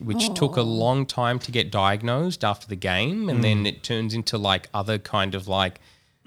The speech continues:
Speaker 1: issues where it's just, like, before I went into Samoa, I had, I was in, like, the best fitness of my life. I was, like, killing it at CrossFit,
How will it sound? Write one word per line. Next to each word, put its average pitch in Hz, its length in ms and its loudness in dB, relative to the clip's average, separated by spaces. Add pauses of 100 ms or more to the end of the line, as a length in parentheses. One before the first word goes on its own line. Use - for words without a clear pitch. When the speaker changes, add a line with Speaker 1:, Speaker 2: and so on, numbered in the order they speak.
(440)
Speaker 1:
issues 120 540 -2
where 110 300 0
it's 101 140 -2
just, - 260 -4
like, 107 280 0 (260)
before 165 460 2
I 156 40 4
went 139 280 0 (120)
into 123 260 -6
Samoa, 107 720 0
I 113 200 0
had, 98 420 -4 (640)
I 120 180 4
was 131 220 0
in, 117 180 -4
like, 101 260 -4
the 104 80 -10
best - 400 -4
fitness - 400 -4
of 107 80 -8
my 92 120 -2
life. 101 540 2
I 107 40 0
was, 104 280 -4
like, 101 140 -6 (120)
killing 131 360 -2
it 104 80 -2
at - 120 -6
CrossFit, - 540 -2